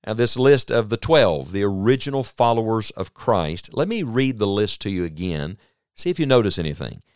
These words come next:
The Bible says, "And Simon," Mark three, verse sixteen, "and Simon he surnamed Peter,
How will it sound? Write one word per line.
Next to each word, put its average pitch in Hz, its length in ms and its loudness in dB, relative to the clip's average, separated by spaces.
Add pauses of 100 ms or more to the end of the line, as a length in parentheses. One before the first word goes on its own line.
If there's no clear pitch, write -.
(760)
The 120 80 0
Bible 180 240 4
says, 139 320 4
"And 123 220 0
Simon," 131 720 -2 (280)
Mark 101 220 -4
three, 110 220 0
verse 101 260 0
sixteen, 90 840 -6
"and 104 180 -4
Simon 120 540 0
he 107 160 -4
surnamed 104 760 0
Peter, 123 420 -6